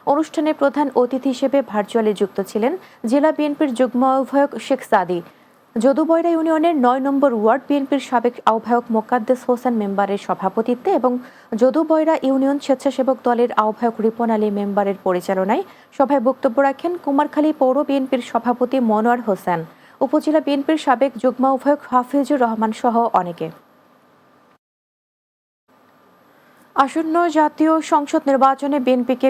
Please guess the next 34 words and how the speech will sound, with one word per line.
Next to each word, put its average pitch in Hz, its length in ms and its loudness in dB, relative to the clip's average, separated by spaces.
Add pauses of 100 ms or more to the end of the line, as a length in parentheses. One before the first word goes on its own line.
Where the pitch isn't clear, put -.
বিজয় 247 300 2
নিশ্চিত 233 300 -4 (140)
করার 208 300 0
লক্ষ্যে 208 260 -2 (100)
কুষ্টিয়ার 294 460 -2
কুমারখালীতে 247 560 0 (100)
মহিলা 220 340 0
দলের 202 300 -2
কর্মী 196 340 -2
সমাবেশ 226 380 0 (120)
অনুষ্ঠিত 185 440 -6
হয়েছে। 170 240 -4 (480)
আবুল 269 300 2
হোসেন 330 320 -2
তরুণ 302 240 0 (140)
অডিটোরিয়ামে 247 600 0 (180)
কুমারখালী 285 560 0
উপজেলা 277 440 0
ও - 20 2 (140)
পৌর 262 200 4 (160)
শাখার 254 380 -2
উদ্যোগে 208 320 -2 (460)
আয়োজিত 262 300 0 (140)
সমাবেশে 302 520 0
প্রধান 269 280 0 (160)
অতিথি 226 420 -4
ছিলেন 294 200 0 (120)
কুষ্টিয়া 262 420 -2 (100)
চার 226 140 2 (100)
আসনে 254 300 0 (160)
বিএনপি 214 300 -2 (100)
মনোনীত 208 360 -2 (120)
প্রার্থী 254 380 0 (400)
সৈয়দ 294 240 2